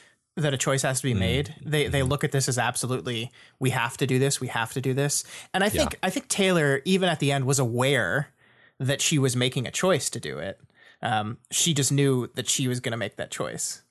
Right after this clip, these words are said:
Speaker 1: Maybe that's not fair. It's been a long time since I read that book, so.
Speaker 2: Well, n-, I like that framing. I mean, I think that this happens with Victoria a lot, where she does things because it's, it's not like she has a sense of volition about it. It's, it's like,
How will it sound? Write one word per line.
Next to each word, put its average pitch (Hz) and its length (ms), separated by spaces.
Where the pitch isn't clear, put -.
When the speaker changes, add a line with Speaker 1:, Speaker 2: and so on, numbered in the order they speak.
Speaker 1:
Maybe 175 200
that's 147 200
not - 140
fair. 82 300
It's 180 120
been 226 160
a 165 40
long 143 180
time 135 220
since 127 160
I 120 40
read 110 180
that - 180
book, - 260
so. - 300
Speaker 2:
Well, 107 220
n-, - 40
I 101 80
like 120 220
that 90 200
framing. 78 400
I 80 60
mean, 85 160
I 85 120
think 95 240
that 90 160
this 85 180
happens 87 320
with 80 100
Victoria 82 440
a 71 60
lot, 78 340
where 90 100
she - 120
does 80 320
things 78 340
because 78 800
it's, - 220
it's 107 160
not 107 140
like 104 100
she 95 160
has 92 180
a 80 60
sense - 380
of 85 120
volition 80 500
about 78 320
it. 71 80
It's, - 180
it's - 260
like, 76 240